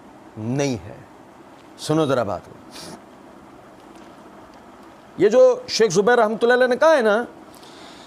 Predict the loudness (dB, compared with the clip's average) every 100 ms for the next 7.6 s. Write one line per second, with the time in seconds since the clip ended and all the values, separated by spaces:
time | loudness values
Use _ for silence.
0 | -20 -12 2 6 8 6 2 -12 -20 -20
1 | -20 -20 -20 -20 -20 -20 -20 -20 -20 -20
2 | -14 -4 0 2 2 -2 -8 -20 -20 -20
3 | -20 -20 -20 -20 -20 -20 -20 -20 -20 -20
4 | -20 -8 -4 -2 0 0 2 2 2 0
5 | -2 0 2 2 2 0 0 0 2 0
6 | -2 -4 -4 2 4 4 2 0 0 2
7 | 0 0 -4 -2 0 0